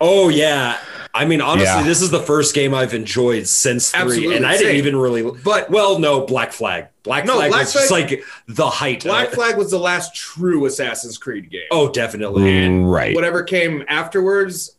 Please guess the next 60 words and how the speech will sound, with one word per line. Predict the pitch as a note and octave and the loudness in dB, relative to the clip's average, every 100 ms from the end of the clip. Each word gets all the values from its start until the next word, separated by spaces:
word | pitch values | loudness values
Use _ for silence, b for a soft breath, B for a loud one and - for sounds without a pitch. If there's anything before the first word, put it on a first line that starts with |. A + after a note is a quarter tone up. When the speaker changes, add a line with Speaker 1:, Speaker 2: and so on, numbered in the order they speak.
| - | -6
Speaker 3:
I | D3 | -2
don't | C#3+ C3+ | -2 -2
even | B2 | -2
Speaker 1:
Like, | C#3 C#3 | 0 0
Speaker 3:
fucking | A#2+ A#2 | -2 -2
know. | |
Speaker 1:
Unity | D3+ F#3+ F3+ E3 D3 | 2 2 2 0 -2
fucking | - D#3+ C#3+ C#3 A#2 | -4 -4 -2 -2 -2
sucked. | - - - C3 G2+ - C3 | 0 0 0 0 -4 -8 -4
Speaker 3:
Yeah. | C#3 | 0
Speaker 1:
I | |
remember | E3+ G#3 D3+ D3 C#3 | 2 2 0 -2 0
I | G#3 | -2
played | - F#3+ D3+ | 0 -2 0
that | C#3 | -2
a | A#2 | -2
year | G2+ E2 G2+ C3+ C3+ | -6 -6 -2 0 0
after | C#3+ C#3+ | -2 -4
it | B2+ | -4
came | - B2 A#2 | -4 -4 -2
out, | A#2+ - B B - | -2 -4 B B -6
and | B2+ | -2
it | F#3+ | 2
was | G#3 - - | 2 2 2
still | - E3 E3 | 0 0 0
the | C3+ - | -2 -4
buggiest | - B2 B2 D#3 D3 | -2 -2 0 -2 -2
fucking | - - D3+ C#3+ C#3 A#2+ | -6 -6 -4 -2 -2 0
game | A#2+ B2 | 0 0
in | A2+ | -2
the | G#2+ | -4
franchise. | - A#2+ A#2+ A2+ G2+ F#2 F#2+ - - C3 | -4 -2 -4 -6 -6 -4 -6 -8 -8 -6
Speaker 3:
Yeah. | G#2+ F2+ | -6 -2
Speaker 1:
And | C3+ D3+ | 0 2
I | |
remember | D#3 D3+ D3+ | 2 0 0
they | C#3+ | 2
were | D3+ C#3+ | 2 0
touting, | E3+ D#3 | -2 -2
like, | D3+ C#3+ C3 B B B - | -2 -2 -4 B B B -2
"Oh, | G#3+ G#3+ - | 2 2 0
the, | - - _ | -2 -6 _
we've | G3+ A3 | -2 2
got | G#3 - | 0 2
so | - A3 | 2 4
many | G#3+ G3+ | 4 4
N | G#3 F#3 | 2 0
P | G3 | 0
Cs | F#3 A#3 F#3+ | 2 2 2
in | E3+ | 0
this | E3 | 2
game, | F#3+ G3 | 4 4
it | E3+ | 2
actually | G3 - G3+ | 0 2 4
looks | G3 A#3 A3+ | 4 2 2
like | F#3+ F#3 | 0 0
the | |
streets | F3+ - G3+ G3+ | -2 0 0 0
of | G3 | -2
France." | B3 A#3 F3 A#2+ - | 0 2 0 -2 -6